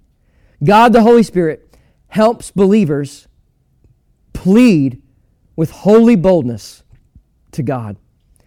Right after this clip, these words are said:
God the Holy Spirit helps believers to plead with holy boldness to God. You know, if God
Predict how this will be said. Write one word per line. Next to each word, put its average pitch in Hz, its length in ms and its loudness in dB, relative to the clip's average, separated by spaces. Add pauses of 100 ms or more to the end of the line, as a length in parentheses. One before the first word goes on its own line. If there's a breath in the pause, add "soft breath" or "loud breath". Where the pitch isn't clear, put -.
(280)
God 240 340 2
the 269 100 4
Holy 269 280 4
Spirit 214 460 -2 (300 soft breath)
helps 247 300 0
believers 226 680 2
to - 140 -10
plead 196 460 0
with 143 160 -6
holy 196 340 -2
boldness 143 440 -6
to 139 120 -14
God. 107 340 -10 (2000)
You 185 80 2
know, 208 140 4
if 156 100 -2
God 247 460 0